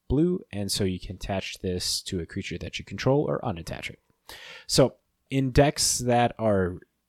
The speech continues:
want to be having the Reality Chip, a zero drop artifact is a good thing to be casting from the top of your library. And it's been talked about on the Commander's Quarters. He discussed, uh, Mitch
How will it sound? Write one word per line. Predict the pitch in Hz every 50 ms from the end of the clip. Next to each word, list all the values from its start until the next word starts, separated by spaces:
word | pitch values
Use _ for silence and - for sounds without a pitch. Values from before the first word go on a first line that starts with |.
| _ - - - 107 104
want | 104 110 107 113 120 - -
to | - 120
be | 113 110 107
having | 92 107 104 101 107 101
the | 90 85
Reality | 85 82 85 98 107 113 120 127
Chip, | 131 - - 185 190 - - - - - - _ _ _
a | - 110
zero | 104 104 117 131 143
drop | 127 - 143 131 120 - -
artifact | 117 107 104 - 110 95 87 90 - - - - - - - _ -
is | 107 110 104 101 98 95 90 92
a | - 104
good | 98 110 98 -
thing | 101 95 90
to | - -
be | 87 87 82
casting | - 85 82 78 87 87
from | - 90
the | 85 -
top | - 80 -
of | - 87
your | 98
library. | 139 180 135 - 90 - - _ - - - - - - - -
And | 123 120 117 110 110 107 107 101 95 - - _ _ _ _ _ _ _ _ _ _
it's | - 120 107 -
been | - 117 107 107 104 107 104 101 98 - _ _ _
talked | - - 117 110 -
about | 107 107 104 104 101 98 - -
on | 107 101 98 98 98 98 98 -
the | - 107
Commander's | - 117 135 147 135 117 - -
Quarters. | - - 240 247 87 - - - - - -
He | - - 120
discussed, | 110 113 107 - - - 123 117 110 - - - -
uh, | 113 104 101 98 95 92 90
Mitch | 104 127 131 - - - - -